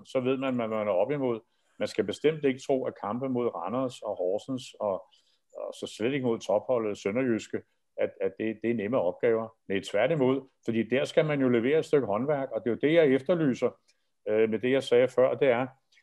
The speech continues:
øh, vi er ikke så meget efter, øh, øh, kunst og, og, og flotte detaljer, men bare se noget håndværk,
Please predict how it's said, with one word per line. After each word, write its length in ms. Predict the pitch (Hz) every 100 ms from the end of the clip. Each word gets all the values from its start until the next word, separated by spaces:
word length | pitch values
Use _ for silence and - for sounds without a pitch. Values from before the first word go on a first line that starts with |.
| _ -
øh, 680 | 107 110 107 107 104 92 104
vi 100 | 131
er 40 |
ikke 140 | 143 -
så 80 |
meget 340 | 165 127 147 151
efter, 320 | 135 135 156
øh, 920 | 147 135 123 120 113 107 104 104 98
øh, 60 | 98
kunst 440 | - 147 - -
og, 340 | 139 127 113
og, 320 | 113 107 107 104
og 100 | 101
flotte 260 | 104 120 139
detaljer, 520 | 131 - 98 117 139 - _ _
men 100 | 110 101
bare 160 | 120
se 180 | 139 156
noget 180 | 156 147
håndværk, 440 | 113 131 160 151